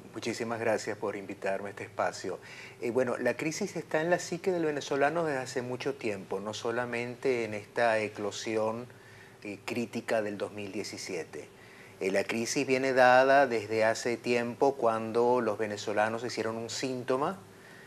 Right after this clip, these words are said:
eh, llamado Hugo Chávez, donde,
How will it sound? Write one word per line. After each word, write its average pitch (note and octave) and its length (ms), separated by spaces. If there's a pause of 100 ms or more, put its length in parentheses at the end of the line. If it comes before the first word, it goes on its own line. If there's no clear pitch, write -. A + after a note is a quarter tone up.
(220)
eh, F#2 480 (200)
llamado G#2+ 440
Hugo A2 240
Chávez, A#2+ 720 (160)
donde, G2+ 600